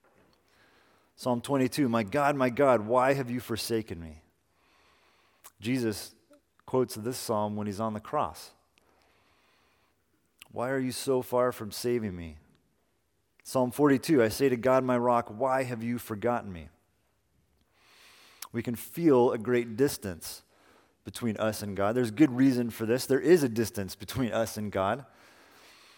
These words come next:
Distance that's the result of sin and the relational breakdown that is caused by sin. But the story of Scripture is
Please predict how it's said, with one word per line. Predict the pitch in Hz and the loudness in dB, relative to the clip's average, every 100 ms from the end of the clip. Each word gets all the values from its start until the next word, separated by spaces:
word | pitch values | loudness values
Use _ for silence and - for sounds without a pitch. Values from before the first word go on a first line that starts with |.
| _ _ _ - | _ _ _ -10
Distance | 127 131 - 123 127 - | -4 -4 -2 -4 -4 -2
that's | 123 117 - - | 2 2 0 -8
the | 113 117 | -2 0
result | 117 104 127 123 - | 0 2 2 2 0
of | 117 113 104 - - | -2 -2 -4 -16 -14
sin | - - 139 131 131 131 | -10 -4 0 2 2 -2
and | 117 117 | -4 -2
the | 113 110 110 | 2 2 2
relational | 104 113 113 117 - 120 110 110 104 - - - _ _ _ _ _ _ - - | -2 0 2 0 -2 -2 0 -2 -4 -18 -20 -20 _ _ _ _ _ _ -20 -16
breakdown | 104 120 127 113 117 117 110 | -4 2 2 2 2 2 2
that | 104 104 - | 0 -2 -6
is | 107 | -6
caused | - - 120 127 113 | -6 -6 -4 -4 -2
by | 110 98 | -4 -4
sin. | - 98 101 131 _ _ _ _ _ _ _ _ _ _ - - - - - | -6 -8 -8 -12 _ _ _ _ _ _ _ _ _ _ -20 -20 -20 -20 -10
But | 127 123 | -6 -4
the | 127 | -4
story | - 185 220 226 190 | 0 2 4 4 2
of | 139 127 | 0 -2
Scripture | - - 156 - 92 92 120 - _ _ _ _ - | -6 -2 -2 -2 -6 -6 -10 -20 _ _ _ _ -6
is | 123 131 127 120 | 0 2 0 -8